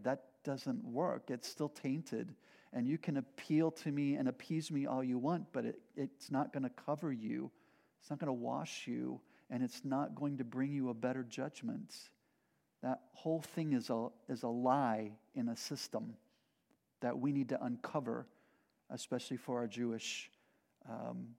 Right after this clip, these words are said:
friends and neighbors. What do I mean by this? Well, beginning tomorrow at, at ten, the Jewish teaching says that God is going to determine whether a person should live or die next year.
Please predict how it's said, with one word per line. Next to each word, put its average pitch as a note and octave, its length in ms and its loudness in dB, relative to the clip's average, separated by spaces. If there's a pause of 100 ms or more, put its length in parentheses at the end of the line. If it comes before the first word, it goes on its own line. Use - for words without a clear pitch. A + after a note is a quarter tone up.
(160)
friends A#2 540 -2
and A#2 100 -2
neighbors. - 540 -6 (800)
What F#3 140 2
do F3+ 60 6
I F3 80 8
mean D3+ 200 4
by A2+ 200 6
this? B2 420 -4
Well, D3+ 240 2 (200)
beginning F#3 360 6 (300)
tomorrow D#3+ 380 10
at, - 340 6 (240)
at - 240 4
ten, C3+ 500 2 (360)
the C3+ 100 4
Jewish E3+ 320 8
teaching D#3 440 2
says C3+ 480 6 (100)
that C3+ 280 6
God E3+ 240 12
is E3+ 120 4
going D#3+ 240 6
to D3 60 6
determine C3+ 680 2 (260)
whether C#3 300 8
a C3+ 40 4
person D#3 460 2
should C3+ 240 0
live D3 220 6
or D3 100 8
die D#3 240 12
next A#2+ 400 2
year. A2+ 240 -4